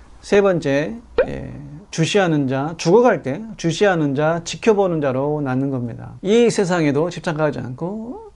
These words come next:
어, 죽고 나서 다른 사상에도, 어, 집착하지 않는 마음의 상태, 모든 것을 내맡기는 그 속에서 주시하는 자, 지켜보는 자로 있는 겁니다. 이것이 이제 중도에 머무는 죽음이다. 어, 이런 말이 있죠. 예, 범부는,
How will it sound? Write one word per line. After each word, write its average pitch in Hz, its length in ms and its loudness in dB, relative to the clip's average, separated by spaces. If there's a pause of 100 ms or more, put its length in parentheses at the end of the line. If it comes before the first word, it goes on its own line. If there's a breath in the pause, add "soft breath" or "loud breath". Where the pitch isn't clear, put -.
어, 127 220 -14 (260)
죽고 196 240 2
나서 202 460 2 (420)
다른 170 320 2
사상에도, 147 640 -2 (560 soft breath)
어, 110 200 -10
집착하지 156 520 0
않는 143 300 0
마음의 131 340 -2
상태, 135 460 -8 (120)
모든 214 380 4
것을 196 300 4
내맡기는 175 680 0
그 151 160 0
속에서 170 500 -4 (400 soft breath)
주시하는 175 680 2
자, 160 200 -2
지켜보는 180 560 2
자로 131 180 0
있는 147 220 -2
겁니다. 123 400 -10 (580 soft breath)
이것이 165 260 4
이제 151 200 2
중도에 185 500 0
머무는 131 480 0
죽음이다. 135 680 -6 (180)
어, 123 240 -16 (320 soft breath)
이런 214 260 4
말이 156 200 2
있죠. 127 300 -6 (160)
예, 147 60 -6
범부는, 226 680 2